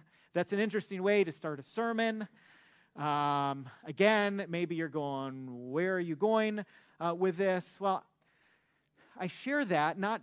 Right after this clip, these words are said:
not to, uh, cast a seed of doubt in your hearts and whether or not you can trust the Bible. Um, I actually share that story with you to do just the opposite. Right? So one, Scripture, like, it's pretty, Scripture's pretty open and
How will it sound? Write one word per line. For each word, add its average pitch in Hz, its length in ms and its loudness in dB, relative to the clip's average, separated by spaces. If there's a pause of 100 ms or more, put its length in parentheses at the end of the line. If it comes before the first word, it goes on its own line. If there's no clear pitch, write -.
not 226 260 -4
to, 220 420 -4
uh, 165 160 -2
cast 190 400 -2
a 160 40 -8
seed 202 340 -6
of 120 160 -10
doubt 147 520 -2
in 147 140 -10
your 135 140 -10
hearts 135 560 -4
and 143 100 -10
whether 156 260 -2
or 147 40 -8
not 135 280 -6
you 139 120 -10
can 131 180 -14
trust - 380 -10
the 123 80 -16
Bible. 117 440 -12 (840)
Um, 131 120 -10
I 165 120 0
actually 233 300 -2
share 190 380 0
that 156 240 -2
story 151 340 -4
with 131 280 -8
you 139 160 -6
to 131 100 -12
do 139 180 -6 (240)
just 160 320 -2
the 135 140 -10
opposite. - 580 -10 (1500)
Right? 156 140 -10
So 196 160 0
one, 214 360 4
Scripture, - 500 -2
like, 180 200 2
it's - 140 -4
pretty, 240 340 -4
Scripture's 240 360 -6
pretty 233 260 -4 (100)
open 220 360 8
and 196 140 -2